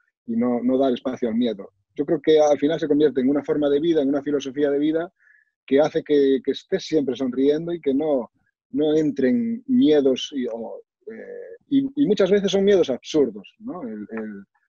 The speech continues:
el, el dar ciertos pasos en la vida que cuando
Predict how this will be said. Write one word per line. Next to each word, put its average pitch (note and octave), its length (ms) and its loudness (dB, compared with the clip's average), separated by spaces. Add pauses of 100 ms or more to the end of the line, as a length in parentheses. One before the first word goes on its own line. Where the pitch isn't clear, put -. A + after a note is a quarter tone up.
(240)
el, G#2+ 400 -12 (720)
el G2+ 280 -16
dar B2 160 -8
ciertos B2+ 360 -2
pasos C3 360 -2
en B2+ 100 -2
la B2 80 0
vida C#3 340 4 (1160)
que A#2 240 -4
cuando A2+ 640 0